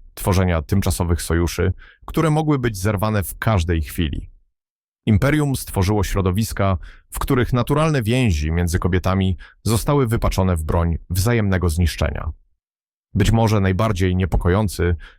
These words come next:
był los dzieci urodzonych w tym systemie. Zapiski imperium pokazują, że dzieciobójstwo było powszechne, szczególnie w przypadku dzieci afrykańskich matek. Mieszańce z tych związków często zabijano zaraz po urodzeniu.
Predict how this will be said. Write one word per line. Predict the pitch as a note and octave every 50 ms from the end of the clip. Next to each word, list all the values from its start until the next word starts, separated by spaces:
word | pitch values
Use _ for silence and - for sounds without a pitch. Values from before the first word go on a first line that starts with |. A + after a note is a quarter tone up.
| - -
był | G2 A#2 C3+ C3+
los | B2+ B2+ A#2+ F2+ F2
dzieci | E2+ F2 A2 - - - E2+ D#2+ D#2 D2+ - -
urodzonych | - G#2+ G2+ G2 D#2+ F2+ E2+ E2 D#2+ - -
w | - - -
tym | - E2+ D#2+ D2+
systemie. | - E2+ E2 - - D2+ C#2+ C2 - - - - - _ _ _ _ _ _ _ _ - _ _ _ _ _ _ _ _ _ -
Zapiski | F2 E2+ G2+ - E3+ E3+ - - C#3 A#2
imperium | G#2 F2+ - A2+ B2+ B2+ A#2 G2
pokazują, | - - - F2 D#2+ F#2 F#2 E2+ E2 E2+ E2 - - - - -
że | - E2 E2+ F#2 F2+ E2+
dzieciobójstwo | E2+ D#2+ F2 F2+ - G#2 F2+ E2 G#2 G#2 - - - F2+
było | E2 D#2+ F2 F2 E2
powszechne, | - - - - - D#2+ D2 - - A#1+ - - - - -
szczególnie | - - - A2+ F#2+ F#2 G#2 A#2 A#2+ A#2+
w | A2 -
przypadku | - - - - F#2 F#2+ - - G2 F#2+
dzieci | E2 G2+ G2+ - - G2+
afrykańskich | F#2+ E2+ - - - - D#2+ D#2+ D#2 - - - -
matek. | G2 F2 D2+ - - - - - - - - - _ _ _ _ _ - -
Mieszańce | - G2+ F#2 - B2+ C3 C3+ - - F2+
z | -
tych | - G2+ E2+
związków | D#2+ D#2 E2+ F2+ F2 E2 - - F2 - -
często | - G#2 A2 A2+ - - G#2
zabijano | E2 F#2 E2 E2 F2 F2+ F2 F2 F2 E2+
zaraz | D#2 D2+ E2 D#2 D2 D2 E2 -
po | - - E2
urodzeniu. | D2 D#2+ E2+ D#2+ D2+ E2+ D2+ C#2 C#2 - -